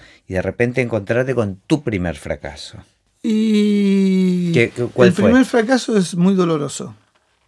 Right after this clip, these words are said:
Speaker 2: sí, porque pensás... Que, que todo el mundo sabe que sos un fracasado y que todo el mundo te está mirando y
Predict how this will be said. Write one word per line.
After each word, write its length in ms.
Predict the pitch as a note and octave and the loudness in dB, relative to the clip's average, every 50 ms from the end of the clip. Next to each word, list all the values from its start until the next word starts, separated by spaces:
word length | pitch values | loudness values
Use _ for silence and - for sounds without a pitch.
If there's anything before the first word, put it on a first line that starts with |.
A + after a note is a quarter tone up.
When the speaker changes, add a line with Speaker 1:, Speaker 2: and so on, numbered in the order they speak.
| _ _ | _ _
Speaker 2:
sí, 360 | _ - - - D3 C#3 A#2 _ _ _ - - - - _ _ _ - | _ -14 -12 -10 -10 -12 -12 _ _ _ -20 -20 -20 -20 _ _ _ -8
porque 1400 | E3 D3+ C#3+ C#3+ _ - E3 D#3 D3+ D3 D3 D3 C#3+ C#3+ C#3+ C#3+ C#3+ C#3+ C#3+ C#3 C#3 C#3 C3+ C#3 C3 C3 C3+ - _ - | -6 -6 -6 -8 _ -6 -2 -2 0 0 2 0 0 0 0 -2 -4 -4 -6 -6 -8 -8 -8 -10 -10 -12 -14 -16 _ -12
pensás... 920 | D#3 D3+ D3 D3 C#3+ - - F#3 F#3 G3 G3 - - - - - - _ _ _ _ _ _ _ _ _ _ _ _ _ _ _ _ _ _ _ _ _ _ _ _ _ _ _ _ _ | -8 -8 -6 -6 -6 -6 -4 -2 -2 -2 -2 -4 -10 -12 -14 -16 -18 _ _ _ _ _ _ _ _ _ _ _ _ _ _ _ _ _ _ _ _ _ _ _ _ _ _ _ _ _
Que, 840 | - - - C3+ C3+ B2+ B2+ B2+ C3 C3+ B2+ A#2 A2+ A2 G#2+ - _ - | -16 -12 -10 -8 -8 -10 -10 -12 -12 -14 -14 -14 -16 -16 -20 -20 _ -14
que 100 | - D3 | -14 -10
todo 200 | D3 F#3 F3+ F3 | -6 -4 -2 -2
el 100 | E3+ E3+ | 0 0
mundo 380 | F3+ F#3+ G3+ G#3 G3+ F3+ E3 | 0 0 0 0 -2 -2 -4
sabe 260 | D#3 - E3+ E3 D#3+ | -4 -4 -2 -2 -2
que 80 | D3+ D#3 | -2 -4
sos 220 | C#3+ D#3 D#3+ C#3+ - | -6 -6 -8 -8 -8
un 120 | D#3 C#3+ D3 | -8 -8 -8
fracasado 640 | D#3+ D3+ C#3+ D3+ D3+ D3 - G#3 G3 G3+ G#3+ F#3 | -10 -10 -8 -8 -8 -6 -2 -2 -2 0 0 -2
y 60 | D#3 D3 | -4 -4
que 120 | - D3 | -8 -10
todo 180 | C#3+ C#3+ F#3 F3 | -6 -4 -2 -2
el 40 | E3+ | 0
mundo 240 | F3+ F#3+ F3+ E3 D3+ | 0 0 -2 -2 -4
te 80 | D#3+ | -6
está 180 | D3 - E3+ E3 | -6 -4 -4 -4
mirando 520 | E3 E3 D#3+ F3 F#3+ G3 G#3 G3+ F#3+ | -2 -2 0 2 2 2 2 2 0
y 40 | F3+ | 0